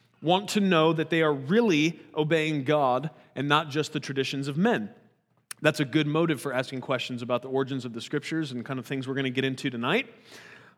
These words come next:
Um, some folks have an overall kind of positive inclination towards the God of the Bible and the truth of the gospel, but they find some passages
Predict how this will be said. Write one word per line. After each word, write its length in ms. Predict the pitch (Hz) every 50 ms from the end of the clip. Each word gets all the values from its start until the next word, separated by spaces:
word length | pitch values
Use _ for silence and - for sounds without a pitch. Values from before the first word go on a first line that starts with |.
| _ _ -
Um, 320 | 147 143 139 135 139 156
some 260 | - - - 202 208 220
folks 280 | - 208 196 196 -
have 180 | - 190 175 165
an 80 | 156
overall 760 | 151 170 175 170 175 175 175 170 170 170 170 175 175 - - -
kind 120 | - 160
of 120 | 147 - -
positive 420 | - 165 160 156 135 160 165 156 -
inclination 800 | - 165 175 160 - - 156 143 139 156 175 170 - 196 190 190
towards 320 | - - 170 160 160 147 139
the 40 | 143
God 200 | 151 147 143 139
of 80 | 131
the 60 | 139 131
Bible 420 | 131 131 139 151 165 226 285 277 - - - - _
and 240 | - 160 165 170 170
the 60 | 160
truth 320 | 156 - - 165 147 - 147
of 80 | 127
the 80 | 127 120
gospel, 560 | 120 123 123 143 156 - - 233 285 277 - - - - - _ _
but 140 | 147 147 -
they 100 | 160 151
find 360 | - - 180 175 170 165 165 -
some 320 | - - 196 190 208 214
passages 840 | - - - 208 208 - - - 151 135 127 139 160 208 208 -